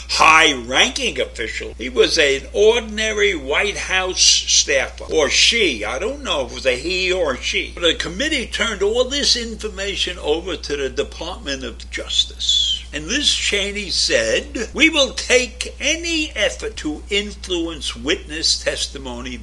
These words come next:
very seriously." So she's prepared to go the limit on this particular event.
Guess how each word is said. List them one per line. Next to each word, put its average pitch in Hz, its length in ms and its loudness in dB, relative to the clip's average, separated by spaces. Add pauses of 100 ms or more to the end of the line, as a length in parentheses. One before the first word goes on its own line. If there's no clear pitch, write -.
(100)
very 160 500 6
seriously." - 840 -4
So 175 240 -2
she's 302 300 2
prepared 294 840 2
to 151 100 -2
go 214 300 4
the 220 160 10
limit 208 640 4
on 135 240 -6
this 170 180 -2
particular 196 880 -6
event. 214 380 -4